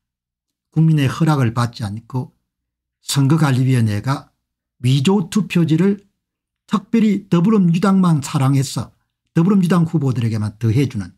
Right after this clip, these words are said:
절편. 예, 절편이죠. 예, 절편이니까 오래전에, 오래 기-, 기억이 나네요. 절편이라는 거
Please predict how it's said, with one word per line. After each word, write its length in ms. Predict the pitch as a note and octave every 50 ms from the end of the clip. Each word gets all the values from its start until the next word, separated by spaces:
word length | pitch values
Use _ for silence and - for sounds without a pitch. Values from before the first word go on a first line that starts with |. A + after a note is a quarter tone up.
| _
절편. 580 | - D3+ D#3 D#3+ D#3+ - - - B2+ F#2 - _ _ _ _ _ _ _ _
예, 120 | G2+ - _ _
절편이죠. 580 | - C3 B2+ A#2 A#2+ B2+ A#2+ A2+ G2 - G#2+ D#3 F#3+ - - _ _ _ _ _ -
예, 80 | - - _ _ _ _ _ _ _
절편이니까 840 | _ - C#3+ C#3+ - D3 C#3+ C3+ B2 A#2+ A#2 - B2+ A#2 A2+ - - _ _ _ _ _ _ _ -
오래전에, 500 | B2+ C#3+ E3+ F#3 F3+ E3 E3+ F3 E3+ D#3+ C#3 - - - _
오래 200 | - - - F#3+
기-, 200 | D#3+ - - D#3+
기억이 260 | - - F3+ F3 D3+ C3
나네요. 220 | A#2+ A#2 A#2 G#2
절편이라는 560 | G2 - C#3+ C3+ C3 - - D3+ B2+ A#2 A2 G#2
거 100 | G#2+